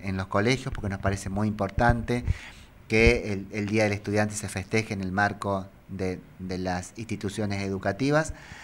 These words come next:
Así que, bueno, tenemos un mes con muchas actividades, eh, un mes, eh, con, eh, actividades variadas, eh, para todas las edades, y ya, bueno, vamos llegando en, al, al mes de, de octubre,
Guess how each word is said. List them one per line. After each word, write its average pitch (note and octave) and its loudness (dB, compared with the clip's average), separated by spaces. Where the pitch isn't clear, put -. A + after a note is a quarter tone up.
Así A#2 -2
que, C#3+ 2
bueno, D3+ 4
tenemos C3+ 0
un C#3 2
mes D3 4
con A2+ 2
muchas D3 4
actividades, E3 6
eh, G#2+ 4
un A#2+ -2
mes, C3 2
eh, A2 4
con, C3 6
eh, G#2+ 4
actividades A2+ 2
variadas, C3 6
eh, G2 2
para G#2+ 6
todas C3 6
las C#3+ 4
edades, D#3+ 6
y A#2+ -6
ya, E3+ 4
bueno, D#3 4
vamos D3 2
llegando D3 2
en, B2+ -4
al, A2 -4
al A2 -2
mes C3 -2
de, B2 -2
de A2 0
octubre, D#3 2